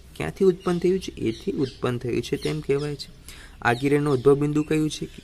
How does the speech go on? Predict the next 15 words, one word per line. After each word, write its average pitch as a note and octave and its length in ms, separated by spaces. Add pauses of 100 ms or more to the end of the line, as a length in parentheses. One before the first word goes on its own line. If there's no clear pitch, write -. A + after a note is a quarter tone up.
(220)
બી A#2 300
છે. - 220 (340)
આ G2+ 120
બાજુ G#2+ 300
અનંત B2 240
સુધી C#3 180
લંબાવી C#3+ 360
શકાય C3+ 400
છે, - 380
તમે G2 220
જોઈ G#2 200
શકો C#3 360
છો. D#3 200 (2000)
બરાબર G2+ 380
છે. - 380